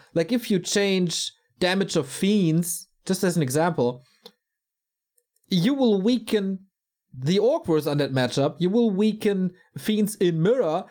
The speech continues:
and you will <laughs> weaken fiends against Dryads in Night Elf or against Bears or whatever.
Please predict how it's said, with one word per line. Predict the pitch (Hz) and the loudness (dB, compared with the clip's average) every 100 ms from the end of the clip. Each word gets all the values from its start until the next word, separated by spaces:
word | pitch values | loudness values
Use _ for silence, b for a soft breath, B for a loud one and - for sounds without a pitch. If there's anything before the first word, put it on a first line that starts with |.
| B | B
and | - 220 | -2 2
you | |
will | 247 226 | 2 2
<laughs> | |
weaken | 220 190 214 214 214 196 | 0 0 0 0 -2 -2
fiends | - 214 214 214 208 | 0 2 4 2 0
against | 185 196 180 143 | 0 0 0 -4
Dryads | 143 156 226 202 165 | -2 0 2 2 0
in | 185 180 180 165 - | 0 0 0 -2 -6
Night | 170 185 185 | 0 2 2
Elf | 123 | 0
or | 123 | 0
against | 123 120 113 | 0 0 -2
Bears | - 139 156 | -2 0 0
or | 110 | -2
whatever. | 104 101 - | -4 -6 -10